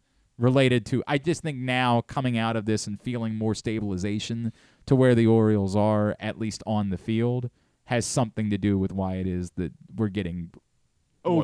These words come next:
Speaker 1: overwhelmingly more Lamar answers to this question. Number two, would you rather? Maryland not only beats West Virginia, but stuns Alabama, makes it to the Elite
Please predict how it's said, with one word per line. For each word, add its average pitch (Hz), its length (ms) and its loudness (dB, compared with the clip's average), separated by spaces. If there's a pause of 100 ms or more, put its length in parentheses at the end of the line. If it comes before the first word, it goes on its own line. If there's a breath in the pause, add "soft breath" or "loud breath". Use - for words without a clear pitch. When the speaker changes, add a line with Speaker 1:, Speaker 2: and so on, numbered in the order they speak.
Speaker 1:
overwhelmingly 107 540 -2
more 90 220 -4
Lamar 78 300 -6
answers 69 380 -10
to - 80 -12
this 58 160 -10
question. - 440 -12 (580 soft breath)
Number 196 240 6
two, 165 260 8
would 139 240 2
you 151 60 2
rather? 143 340 0 (960)
Maryland 185 520 6
not 170 200 4
only 233 260 6
beats 175 240 2
West 147 220 2
Virginia, 107 440 0
but 123 160 -2
stuns 262 600 2
Alabama, 143 600 2
makes 165 400 0
it 269 180 0
to 208 120 2
the 170 160 6
Elite 165 440 4